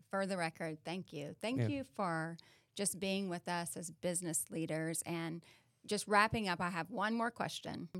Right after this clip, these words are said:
Speaker 1: Do you have specific goals that you wanted to just make sure that you nail in this first term?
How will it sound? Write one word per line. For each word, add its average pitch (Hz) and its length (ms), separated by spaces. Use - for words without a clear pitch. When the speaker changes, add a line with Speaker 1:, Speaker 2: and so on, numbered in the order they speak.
Speaker 1:
Do - 100
you 240 260
have 196 520
specific - 680
goals 185 580
that 185 260
you 190 220
wanted 190 440
to 185 180
just - 600
make 202 320
sure 185 240
that 165 160
you 180 160
nail 165 400
in 165 100
this 170 200
first - 280
term? 185 360